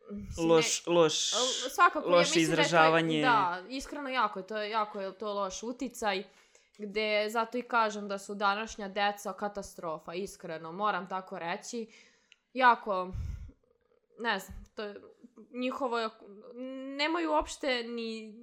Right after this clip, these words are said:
Speaker 1: ni kulture, niti vaspitanja, sve je to jako pogrešno, zato što odrastaju pod uticajem pogrešnih ljudi.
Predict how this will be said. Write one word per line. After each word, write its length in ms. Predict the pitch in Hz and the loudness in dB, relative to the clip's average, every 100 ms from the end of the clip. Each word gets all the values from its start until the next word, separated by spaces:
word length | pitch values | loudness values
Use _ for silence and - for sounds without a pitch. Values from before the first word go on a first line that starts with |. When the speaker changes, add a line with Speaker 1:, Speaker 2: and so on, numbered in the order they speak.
| 262 | -12
Speaker 1:
ni 200 | 233 233 | -10 -4
kulture, 680 | 254 240 - 247 330 339 240 | -2 -2 -2 -2 0 0 0
niti 360 | 233 - 226 | -4 -6 -8
vaspitanja, 960 | 208 208 - 208 - 208 240 269 240 208 | -8 -8 -10 -12 -2 0 0 -2 -6 -8
sve 200 | - 240 | -6 -6
je 120 | 226 | -6
to 80 | 208 | -6
jako 300 | 185 175 196 | -6 -6 -10
pogrešno, 520 | - 180 175 175 202 | -6 -6 -6 -12 -8
zato 280 | 196 202 226 | -8 -8 -10
što 340 | - 220 208 - - - | -8 -4 -4 -6 -20 -6
odrastaju 960 | 214 208 233 240 - 349 349 302 269 247 - - | -4 4 6 6 4 -2 0 0 -2 -6 -14 -6
pod 160 | 226 | -4
uticajem 580 | 262 277 262 - 240 220 | -4 -6 -8 -4 -2 0
pogrešnih 520 | 214 220 208 - 190 | 0 0 0 -6 -8
ljudi. 300 | 175 143 - | -6 -8 -8